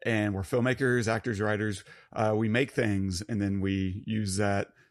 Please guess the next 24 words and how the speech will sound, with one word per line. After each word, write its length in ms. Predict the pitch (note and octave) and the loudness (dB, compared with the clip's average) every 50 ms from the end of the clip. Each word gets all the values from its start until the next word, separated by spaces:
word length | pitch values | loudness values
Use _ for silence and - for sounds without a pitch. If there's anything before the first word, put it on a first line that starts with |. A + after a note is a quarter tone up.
| _ | _
pseudo 420 | - - - C#3 C#3 A2+ A#2 A2 G#2+ | -10 -6 -2 -2 0 2 2 2 2
knowledge 560 | A2+ A#2 A2+ B2 A#2+ G#2+ G#2 G#2 F#2+ F2 - | 2 2 2 2 2 2 2 0 -2 -2 -4
to 80 | - B2 | -4 -4
come 240 | - - A#2 A2 G#2+ | -2 -2 0 0 0
and, 200 | G#2 G2+ G2+ G#2 | 0 0 0 0
uh, 340 | - G#2+ A2 - C3 C3 B2 G#2 - - - - - _ _ - | 0 0 0 0 0 -2 -2 -6 -8 -12 -20 -20 -20 _ _ -4
make 220 | A#2 A#2 A2+ - | -2 -2 -2 -2
fun 140 | - B2+ A2+ | -2 -2 0
of 80 | G#2+ G2+ | 2 2
other 160 | G#2+ G#2 F#2+ | 2 0 0
people's 280 | F#2 A2+ G#2+ A2 G2+ F#2+ | 0 -2 -2 -2 -2 0
work. 360 | G#2 A2 A2 G#2 - - - - - _ - | 2 2 2 0 -2 -6 -12 -18 -20 _ -8
Not 300 | - F3 - D#3+ - - - | -4 0 0 0 -2 -2 -4
really 360 | C#3+ C#3+ B2+ B2+ B2+ A#2 A#2 G#2+ | -2 2 2 4 4 4 4 2
the 120 | G#2 A2 | 2 2
intention 460 | G#2+ G2+ F#2 - G2+ F#2+ - A2 G#2+ | 0 0 0 -2 -4 -4 -4 -4 -4
here. 260 | G#2+ G#2+ A2+ A#2 A#2 A#2 | -2 -2 -2 0 0 0
We 120 | A2 G#2+ | 2 2
actually 320 | G#2+ G#2 - - A2+ G2 F#2+ | 0 0 -2 -2 -2 -2 -2
like 160 | G2+ G2 - | -2 -4 -4
to, 240 | - A#2 - - - - - - - - _ | -4 -4 -4 -4 -6 -10 -14 -20 -20 -12 _
uh, 160 | - G2+ - - - | -6 -4 -4 -2 -2
analyze 580 | C3 A#2+ A#2 A2+ A2 G#2+ G#2 G#2 G#2 G#2 G2 F#2+ | 0 0 2 2 2 2 2 2 2 0 0 0
and 240 | G2+ G2 F#2+ F#2+ | 0 0 -2 -2